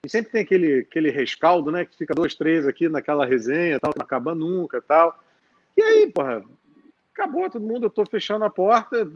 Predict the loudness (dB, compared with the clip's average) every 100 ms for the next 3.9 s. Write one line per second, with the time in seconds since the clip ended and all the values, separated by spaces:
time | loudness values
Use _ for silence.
0 | -12 -10 0 2 2 0 0 -4 -2 -2
1 | -2 -4 -6 -8 -6 -4 -2 -4 -4 -2
2 | -4 -4 -6 -2 2 4 4 4 2 _
3 | _ _ _ _ -2 0 2 -2